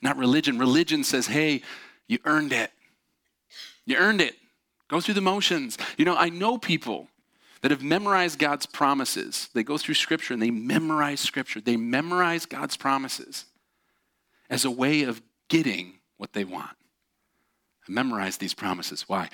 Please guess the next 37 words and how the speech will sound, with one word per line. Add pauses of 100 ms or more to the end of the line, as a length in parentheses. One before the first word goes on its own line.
So
I
can
remind
God
he
owes
me. (960)
<laughs>
What? (920)
Yeah, (460)
'cause
listen, (340)
it's
a
promise
in
the
Bible,
so
I'm
gonna
hold
God
to
it. (560)
"Ha
ha,
got
you,
God. (600)
You
said
this." (2750)
It's
poor
theology.